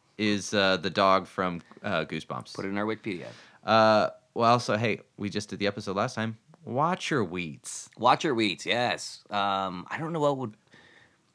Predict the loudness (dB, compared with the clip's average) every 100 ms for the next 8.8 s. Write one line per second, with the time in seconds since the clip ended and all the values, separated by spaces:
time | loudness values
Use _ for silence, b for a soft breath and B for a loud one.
0 | _ -4 2 2 2 4 2 2 -4 -2
1 | 0 0 2 4 6 6 4 2 -2 2
2 | 4 4 0 b _ _ _ _ _ -4
3 | -2 0 4 8 6 6 4 4 6 6
4 | 4 2 2 0 -2 -2 -2 -2 -6 _
5 | _ -6 2 6 8 8 6 4 2 0
6 | 0 2 2 2 0 0 -2 -4 -2 0
7 | 4 4 4 0 -6 -2 -2 -2 -2 -4
8 | -4 -2 0 0 0 -2 -4 -6